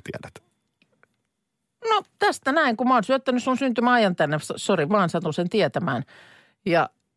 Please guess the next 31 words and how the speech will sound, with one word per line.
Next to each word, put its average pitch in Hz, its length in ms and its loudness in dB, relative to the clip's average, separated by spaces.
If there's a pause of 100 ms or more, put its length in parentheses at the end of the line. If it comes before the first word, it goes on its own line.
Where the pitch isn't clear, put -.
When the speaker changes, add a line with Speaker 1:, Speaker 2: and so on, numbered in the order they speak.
(140)
Speaker 2:
sitten 180 380 -6
taas 165 200 2
tota - 140 0
niin 180 120 6
Speaker 1:
Syöttänyt 135 340 2
minne? 85 500 0 (920)
Speaker 2:
Systeemiin. 143 840 -2 (1400)
Tällaiseen 269 480 0
ohjelmaan, 190 520 2
joka 165 200 -2
näyttää 160 400 0
bioryt-, 151 400 -2
laskee 196 300 -2
biorytmin. 147 580 -4 (420)
Speaker 1:
Ja 120 60 4
Speaker 2:
Ja, 113 60 6
Speaker 1:
eikä 123 160 4
maksa 131 240 6
Speaker 2:
ja, 117 40 0
Speaker 1:
kuin 120 180 0
Speaker 2:
ja 117 60 6
Speaker 1:
reilu 117 120 6
Speaker 2:
siis 113 80 4
Speaker 1:
parikymppiä. 87 760 0
Speaker 2:
Eh, 160 120 0 (260)
no 185 200 -2
tää 190 280 4
oli 156 140 2
nyt 139 140 -4 (460)
maksuton, 139 500 -2
että, - 220 -8